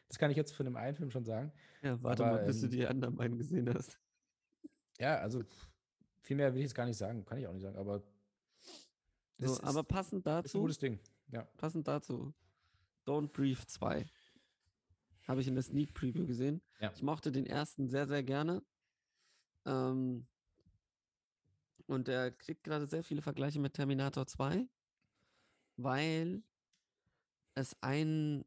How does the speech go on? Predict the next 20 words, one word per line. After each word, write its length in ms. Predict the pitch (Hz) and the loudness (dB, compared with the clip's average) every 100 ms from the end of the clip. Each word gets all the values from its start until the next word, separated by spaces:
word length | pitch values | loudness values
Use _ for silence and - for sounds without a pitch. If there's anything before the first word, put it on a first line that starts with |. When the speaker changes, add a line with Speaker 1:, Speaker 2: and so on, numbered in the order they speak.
| - | -6
Speaker 2:
einen 280 | 139 160 | -2 -2
kleinen, 540 | 170 156 151 147 147 - - - | -2 -2 0 0 -2 -6 -12 -12
es 180 | - 143 | -10 -8
ist, 220 | - - | -8 -4
die 100 | 156 | -4
haben 140 | 160 | -2
etwas 240 | 170 160 156 | -4 -4 -4
gemeinsam, 480 | 147 156 175 143 131 | -2 0 0 0 2
nämlich 260 | 143 143 | 2 0
der 100 | - | -2
Bösewicht 520 | 131 160 196 196 190 - | -2 0 0 0 -2 -2
vom 160 | 143 | -2
ersten 560 | 147 180 - - 147 254 _ _ _ _ _ _ _ _ _ _ _ _ _ _ _ _ - | 0 0 -2 -2 0 -2 _ _ _ _ _ _ _ _ _ _ _ _ _ _ _ _ -4
ist 200 | 139 - | -2 -2
der 160 | - - | -4 -2
Antiheld 500 | 165 160 139 139 135 | -2 2 2 2 0
vom 200 | - 131 | -4 -6
zweiten. 460 | - 120 113 - | -2 -2 0 0
<laughs> 360 | - - - - - - _ _ _ _ _ _ _ _ _ _ _ | 0 0 -4 -8 -10 -16 _ _ _ _ _ _ _ _ _ _ _
Speaker 1:
Okay. 280 | - - 120 | -6 0 0